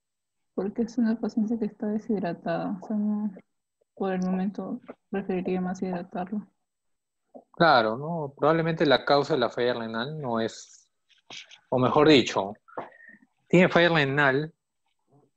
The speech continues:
Speaker 2: por hipoperfusión, ¿no? No es, no escriben edema, no escriben congestión pulmonar como para dar diuréticos para eliminar líquidos, ¿no? Debe estar deshidratada muy probablemente.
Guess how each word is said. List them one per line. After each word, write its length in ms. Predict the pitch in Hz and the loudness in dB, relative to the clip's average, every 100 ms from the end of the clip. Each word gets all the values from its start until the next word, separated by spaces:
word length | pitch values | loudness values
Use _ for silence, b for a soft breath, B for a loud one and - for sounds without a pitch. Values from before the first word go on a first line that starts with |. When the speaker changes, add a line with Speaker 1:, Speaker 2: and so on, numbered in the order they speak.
| _ _ _ _ - | _ _ _ _ -6
Speaker 2:
por 160 | 113 | -4
hipoperfusión, 1000 | 104 - 110 104 - 110 - 180 131 92 - _ | -4 -6 -8 -10 -10 -10 0 2 4 2 -8 _
¿no? 220 | 123 139 | -16 -12
No 240 | 120 117 117 | -10 -6 -6
es, 160 | 117 - | -4 0
no 120 | 156 | 4
escriben 520 | 156 - 151 196 123 | 4 4 6 8 6
edema, 480 | 107 120 135 101 101 | 4 4 4 0 -4
no 180 | 104 117 | -4 -6
escriben 720 | 110 - 135 127 127 123 120 | -6 -4 2 2 0 -4 -6
congestión 680 | 104 113 - 107 - - 131 | 0 0 2 -2 2 2 6
pulmonar 680 | 131 113 101 110 143 110 - _ _ _ - | 4 4 0 2 4 4 -2 _ _ _ -6
como 280 | 107 104 | -2 0
para 580 | - 101 101 98 95 98 - _ _ _ _ _ _ | 2 4 4 2 0 -4 -8 _ _ _ _ _ _
dar 360 | - 113 113 110 | 0 4 4 4
diuréticos 800 | 120 113 113 107 117 - 135 - | 4 6 6 2 -2 0 0 2
para 180 | 113 | 0
eliminar 360 | 101 98 98 98 | 0 -4 -6 -4
líquidos, 400 | 113 120 - 95 | -4 -4 -6 -4
¿no? 100 | 107 | -4
Debe 200 | 110 110 | -2 -2
estar 200 | - 110 | 0 2
deshidratada 640 | 107 110 98 - 143 120 | 2 2 0 4 4 4
muy 120 | 107 | 0
probablemente. 680 | 107 104 101 98 107 101 95 | -4 -4 -4 -6 -14 -16 -18